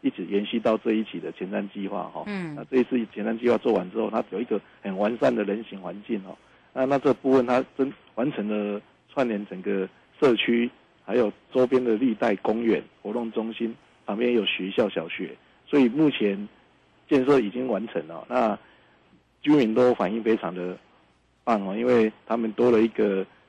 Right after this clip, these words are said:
Speaker 1: 早上或是晚上的部分，有一个运-，运动啊，或是散步交流的一个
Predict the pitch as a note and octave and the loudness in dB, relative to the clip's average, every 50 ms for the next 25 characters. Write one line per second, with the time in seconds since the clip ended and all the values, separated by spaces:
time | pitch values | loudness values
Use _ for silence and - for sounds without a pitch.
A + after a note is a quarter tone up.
0 | _ _ _ _ _ _ _ _ G#2 F#2 F2 F2+ - A#2 G#2+ G#2 A#2 B2 A#2+ G#2+ | _ _ _ _ _ _ _ _ -8 -8 -8 -6 -4 -4 -4 0 2 2 2 2
1 | - B2+ A#2 A2 G2 F#2 F2 F2+ - A2 G2+ G2 G2 F#2 - - A2+ A2 A#2 A2 | 2 2 2 4 2 0 -2 -4 -4 -4 -4 -4 -6 -8 -8 -6 -4 -2 -2 -2
2 | G#2 F#2 F2 G#2+ A2+ - G#2+ G#2 G2+ F2+ F#2 - _ _ _ _ _ - A2+ - | -2 0 -2 -2 -2 0 0 0 0 0 -2 -6 _ _ _ _ _ -6 -6 -6
3 | - - _ _ C#3+ B2+ A#2 A2+ A2 C3 A#2+ A2 G#2+ G#2 G#2+ G#2 G#2+ A#2 A2+ - | -8 -10 _ _ 0 0 0 2 2 2 2 2 0 -2 -2 0 2 2 2 0
4 | - A2 - A2+ G#2+ A2 A2 A#2 G#2+ - - A2 A2+ A2 F#2 E2 F2+ G2 G#2 | -2 -4 -2 -2 -2 -2 -2 -4 -2 0 0 2 2 2 0 0 -2 -4 -4